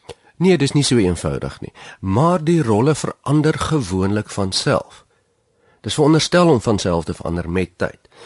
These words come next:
En as dit nie doen nie, dan raak die verhouding ongesond.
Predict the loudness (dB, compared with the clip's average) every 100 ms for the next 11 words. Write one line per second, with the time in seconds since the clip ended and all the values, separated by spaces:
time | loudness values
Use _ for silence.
0 | -6 -4 -2 -2 -2 -2 -2 2 2 2
1 | 0 -2 -6 -18 _ _ _ _ -2 -2
2 | -2 -4 -4 -8 -6 -6 -6 -6 -6 -6
3 | -6 -6 -2 -2 -2 -8